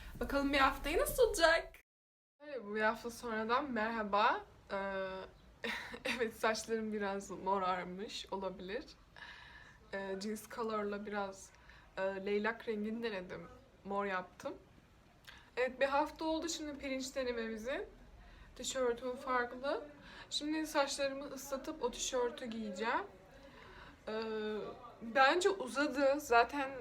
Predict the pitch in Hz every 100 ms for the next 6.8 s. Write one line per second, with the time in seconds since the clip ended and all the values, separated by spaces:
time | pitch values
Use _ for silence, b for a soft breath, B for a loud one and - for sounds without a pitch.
0 | - 208 208 208 214 - - - - B
1 | B B - - - - - 208 220 -
2 | 233 262 269 277 269 247 190 220 247 262
3 | 277 - 220 208 220 269 233 226 220 214
4 | 233 262 247 196 196 254 370 370 - 240
5 | 233 220 208 196 190 190 185 196 240 415
6 | - - - - 220 226 247